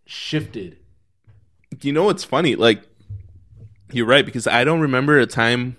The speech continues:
Speaker 2: where the internet didn't have memes.
Speaker 1: Right.
Speaker 2: You know, and it's so weird to say because, like, a lot of people remember when we didn't even have internet.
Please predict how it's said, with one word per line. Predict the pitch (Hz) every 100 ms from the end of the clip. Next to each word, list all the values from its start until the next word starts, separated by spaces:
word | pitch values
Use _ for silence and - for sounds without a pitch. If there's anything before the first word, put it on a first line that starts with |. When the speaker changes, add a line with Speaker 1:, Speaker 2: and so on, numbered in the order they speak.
| _
Speaker 2:
where | - 107 104
the | 104 101
internet | 113 110 104 - -
didn't | 104 98
have | 113 104
memes. | 104 117 - - - _
Speaker 1:
Right. | 127 131 90 - _ _
Speaker 2:
You | 120
know, | 113 123 139
and | 117 120
it's | 113
so | - 151
weird | 135 107 123
to | 135
say | 117 117
because, | 127 120 110 104 - - - - - - -
like, | 107 104
a | 107
lot | 113 147
of |
people | 147 131
remember | 117 113 117 113
when | 104 104
we | 110
didn't | 120
even | 110 131
have | 135 139
internet. | 104 98 -